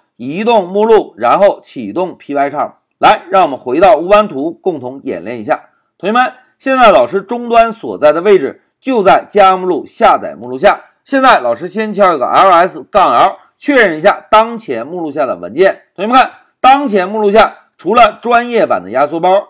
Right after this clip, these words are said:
是不是还有一个教育版的压缩包，对吧？那么我们先用 tar 命令来解一下压缩。老师呢，敲一个 tar，然后杠 Z 叉V F，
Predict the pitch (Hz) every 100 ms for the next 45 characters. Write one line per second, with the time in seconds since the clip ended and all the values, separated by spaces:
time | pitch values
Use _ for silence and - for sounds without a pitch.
0 | _ - 202 147 156 208 147 107 127 -
1 | - 226 147 104 85 67 92 107 123 131
2 | - - 226 214 - _ 254 254 214 143
3 | 156 233 233 233 202 147 233 226 160 151
4 | 160 156 - _ 120 165 196 147 107 -
5 | 139 135 170 175 233 240 - _ 113 131
6 | 196 208 202 196 180 170 143 - - 233
7 | - - _ 127 165 208 165 - 220 190
8 | 160 156 254 - - _ _ 214 208 208
9 | 208 202 214 220 - 120 165 214 160